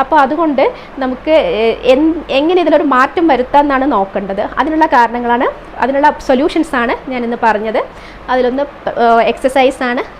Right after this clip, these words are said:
രണ്ട് മൈൻഡ് ബോഡി റിലാക്സേഷൻ, മൂന്ന് ആൻറ്റി ഇൻഫ്ലമേറ്ററി ഡയറ്റ്. ഓക്കെ, ഏഹ്, റെഗുലർലി ഒരു ചെക്കപ്പ് നിങ്ങൾക്ക് ആവശ്യമാണ്. ഇത് കാരണം ഈ ഒരു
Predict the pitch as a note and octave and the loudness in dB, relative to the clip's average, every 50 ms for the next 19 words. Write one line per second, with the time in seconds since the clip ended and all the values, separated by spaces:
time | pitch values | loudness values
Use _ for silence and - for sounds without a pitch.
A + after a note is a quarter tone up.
0 | A#3+ A#3+ A#3 B3 C4 - A#3+ A#3 A#3 B3 C4 A3+ B3+ B3 A#3+ A#3+ A#3+ A3+ A3 A3 | -8 -6 -6 -6 -4 -2 -2 -2 -2 -2 -2 -2 -2 0 0 0 0 0 0 0
1 | A#3 A3+ - - - A#3+ A#3+ - - D4 E4 G4+ - - - - - - B3+ C4 | 0 -2 -4 -6 -4 -4 -4 -4 -4 -6 -6 -6 -6 -10 -18 -18 -14 -8 -6 -6
2 | C4+ C#4 - - A#3 A#3 A#3 A#3 - - - A3+ A3+ - - A3+ A3+ A#3 G#3+ A3 | -4 -4 -6 -4 -4 -4 -4 -4 -8 -6 -6 -6 -6 -2 -4 -4 -2 -4 -6 -6
3 | - A3+ G#3+ F#3+ F#3+ F3 F#3 - - - - - - - - - - - - - | -6 -6 -2 -2 -2 -2 -2 -6 -10 -16 -16 -16 -18 -18 -20 -20 -20 -20 -12 -10
4 | - G#4+ - - - - - - - A#3 A#3 A#3+ A#3 A#3 A3+ A#3 - - C4 B3+ | -10 -10 -10 -18 -20 -20 -20 -12 -4 -2 0 2 2 2 2 0 0 -2 -2 0
5 | B3+ C#4+ D#4 D#4 D4+ D#4+ D#4+ C#4+ D4+ - - C4 A#3 - - D4 D4 - C#4+ A#3+ | 2 2 2 2 2 2 2 2 2 2 -2 -2 -2 2 0 -2 0 0 -4 -2
6 | A#3+ B3 B3 C4 A#3 G#3+ G#3 A3 A3+ - C4 A#3 A3 A3 G#3+ A3 G#3 - - - | -2 -2 0 2 2 4 2 2 -2 -4 -6 -6 -6 -6 -6 -6 -8 -10 -12 -12
7 | B3+ B3+ C4 B3+ B3 C4+ C#4 C4+ C4+ C#4+ D4+ D4 C#4+ D#4+ | -8 -4 -2 0 0 0 -4 -4 -4 0 2 2 2 2